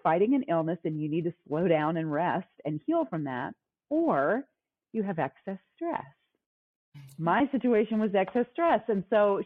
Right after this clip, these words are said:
she wanted to put me on a thyroid medication. And she said, I said, "How long should I expect to be on this? 'Cause I don't wanna be on it forever." And she said, "Until you get rid of your stress."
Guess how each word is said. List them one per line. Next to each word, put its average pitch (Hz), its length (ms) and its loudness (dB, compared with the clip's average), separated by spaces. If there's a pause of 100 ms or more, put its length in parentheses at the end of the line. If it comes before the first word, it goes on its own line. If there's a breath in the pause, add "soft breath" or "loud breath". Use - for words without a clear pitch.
she 247 80 2
wanted 226 340 2
to 269 60 0
put - 200 -2
me 202 120 -4
on 185 160 0
a 170 120 2 (120)
thyroid 175 340 0
medication. 185 600 -4
And 156 180 -6
she 165 240 -4
said, 175 200 -4
I 165 220 0
said, 170 140 -2 (280 loud breath)
"How 247 160 2
long 226 400 2
should 208 120 0
I 196 80 4
expect - 500 -4
to 170 60 -6
be 147 160 0
on 180 260 0
this? 165 140 -6 (100)
'Cause 151 160 -10
I 170 120 2
don't 180 120 2
wanna 160 200 -2
be 143 140 -2
on 175 140 -2
it - 140 -6
forever." 139 280 -4
And 165 120 -10
she 160 180 -10
said, 139 160 0 (260)
"Until 156 260 -4
you 139 100 0
get 113 160 -6
rid 120 160 0
of 113 80 -4
your 107 120 -4
stress." - 340 -8